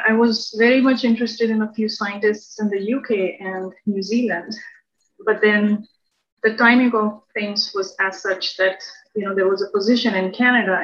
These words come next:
and I was very, very curious. I really liked the lab. It was highly productive. It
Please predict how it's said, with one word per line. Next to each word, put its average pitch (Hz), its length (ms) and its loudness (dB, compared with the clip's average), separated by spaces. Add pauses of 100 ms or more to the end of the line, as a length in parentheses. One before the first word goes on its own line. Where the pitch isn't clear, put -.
and 196 160 -8
I 190 100 0
was 196 260 -6
very, 202 240 0
very 185 260 0
curious. 190 600 0 (320)
I 202 80 2
really 208 320 4
liked 190 260 0
the 185 80 0
lab. 185 300 -2
It 233 120 -10
was 190 140 -14
highly 202 320 -2
productive. 202 540 -8
It 196 140 -10